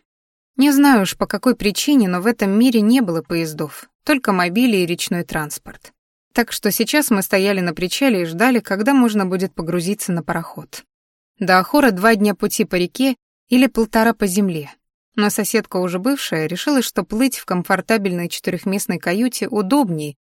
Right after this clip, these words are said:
чем трястись в мобиле, где не поспишь толком. А учитывая, что зону мглы ей не пересекать, то и вообще приятное путешествие получается.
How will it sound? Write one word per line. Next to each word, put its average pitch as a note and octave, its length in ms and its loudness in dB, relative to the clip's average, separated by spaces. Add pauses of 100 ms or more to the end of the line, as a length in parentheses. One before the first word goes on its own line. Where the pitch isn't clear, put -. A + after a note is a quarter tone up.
(140)
чем F#3 240 -2
трястись - 500 -4
в F#3 40 -2
мобиле, E3+ 500 -4 (400)
где A3+ 240 2
не G#3+ 120 4
поспишь - 480 -4
толком. D3 500 -12 (360)
А - 100 -2
учитывая, G#3 440 2
что F#3+ 220 -2
зону G#3+ 260 4
мглы G3 260 0
ей F#3 180 0
не D#3+ 120 -4
пересекать, G#3 640 -4 (340)
то C#4 100 0
и C#4 40 4
вообще B3+ 380 0
приятное E3 500 -4
путешествие E3+ 640 -6
получается. - 760 -10